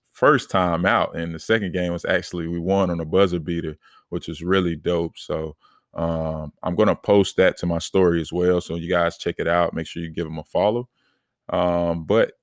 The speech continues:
in the meantime, man, when you listen to this episode, all my parents, and it's not just parents, if, if you're a kid listening to this episode, how,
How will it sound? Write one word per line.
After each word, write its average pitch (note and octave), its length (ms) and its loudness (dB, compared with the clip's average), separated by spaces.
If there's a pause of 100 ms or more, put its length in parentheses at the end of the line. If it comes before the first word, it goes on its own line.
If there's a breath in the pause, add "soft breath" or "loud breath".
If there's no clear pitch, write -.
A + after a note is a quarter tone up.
(120)
in F#2 80 -8
the F#2 80 0
meantime, A#2+ 680 0
man, G#2 380 0 (800)
when F#2+ 120 -4
you F#2 80 0
listen E3+ 300 0
to D#3 80 -4
this C3+ 140 -6
episode, A2 640 4
all B2 180 4
my E2 160 0
parents, F#2 500 -2
and A#2+ 80 -4
it's G#3 120 -2
not B2 240 2
just F2 240 -4
parents, D#2+ 480 -8 (260)
if, G#2 220 2
if G#2+ 160 -2
you're D3 140 2
a G2 40 2
kid A2+ 340 4
listening F#2+ 380 2
to G#2+ 100 0
this F2+ 200 0
episode, F2 500 0
how, A2+ 180 0